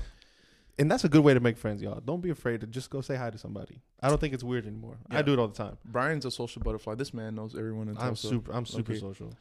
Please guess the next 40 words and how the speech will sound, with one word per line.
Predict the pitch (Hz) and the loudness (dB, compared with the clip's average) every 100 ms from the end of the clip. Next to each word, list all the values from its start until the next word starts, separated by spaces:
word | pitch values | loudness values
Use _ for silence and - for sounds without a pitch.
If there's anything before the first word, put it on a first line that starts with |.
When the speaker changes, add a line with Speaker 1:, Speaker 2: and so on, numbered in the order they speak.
| - | -12
Speaker 1:
Super, | 131 123 117 | -6 -4 -4
super | - | -4
Speaker 2:
So, | 117 | 0
Speaker 1:
social. | 113 104 92 110 - | 0 -2 -6 -12 -6
Speaker 2:
uh, | 117 113 113 110 107 - _ - 123 | -4 -2 -4 -6 -12 -20 _ -6 -4
at | |
this | 160 156 | -2 -4
point, | 147 135 - _ _ - - | -2 -4 -6 _ _ -20 -8
James | 127 127 | -6 -6
has | 120 | -6
been | 120 120 | -6 -4
on | 113 | -6
the | |
podcast. | 113 113 - 107 107 | -6 -8 -6 -8 -6
Maddie's | 113 110 113 110 | -6 -6 -6 -8
been | 113 | -8
on | 110 | -8
the | 110 | -8
podcast. | 113 - 113 107 - _ _ _ _ _ - - | -8 -8 -8 -8 -12 _ _ _ _ _ -14 -8
Um, | 107 101 - | -6 -6 -8
and | 107 107 104 101 _ - | -8 -8 -8 -10 _ -10
now | 117 117 | -6 -4
you. | 110 110 131 110 110 117 _ _ 120 | -4 -6 -4 -6 -8 -16 _ _ -10
And, | 113 104 104 - | -8 -8 -10 -10
uh, | 104 98 - | -10 -10 -8
I | 117 | -6
was | 113 | -6
telling | - 120 110 | -6 -6 -6
Maddie | 107 110 107 | -6 -6 -6
that | 104 85 - _ _ _ _ - _ - | -8 -12 -18 _ _ _ _ -20 _ -14
you | 92 120 143 175 | -12 -6 -4 -4
three | - 127 139 131 120 110 | -4 -6 -6 -8 -10 -12
were, | 110 113 | -10 -10
like, | 110 - - | -10 -12 -14
super | - 143 143 | -10 -10 -10
pivotal | 113 120 110 107 104 | -12 -12 -10 -10 -10
on | 104 | -10
me, | 104 107 | -10 -12
like, | 104 104 110 | -10 -10 -10
meeting | 110 110 104 | -12 -12 -14